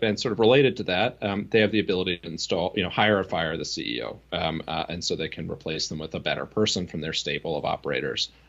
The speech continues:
Um, and those sort of key drivers allow private equity in their minds to outperform. Um, and what I found is that, you know, um, uh, and this is, goes back to Philip Tetlock, a student of Daniel Kahneman's, right?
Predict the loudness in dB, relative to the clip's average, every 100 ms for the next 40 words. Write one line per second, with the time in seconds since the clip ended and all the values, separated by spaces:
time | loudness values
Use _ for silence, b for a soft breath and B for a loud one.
0 | -4 -2 2 6 8 6 4 2 2 2
1 | 2 4 4 6 4 0 0 0 0 -2
2 | -2 -2 -2 -2 -2 0 0 2 0 -2
3 | -2 0 0 -2 0 6 6 6 0 b
4 | b b b 2 2 4 4 4 4 4
5 | 6 4 2 2 2 0 2 2 2 -2
6 | -2 2 2 0 2 4 4 2 2 2
7 | 4 4 4 2 -2 2 4 6 2 2
8 | 2 2 2 0 2 0 -2 -6 -2 2
9 | 4 4 2 0 0 2 2 2 2 2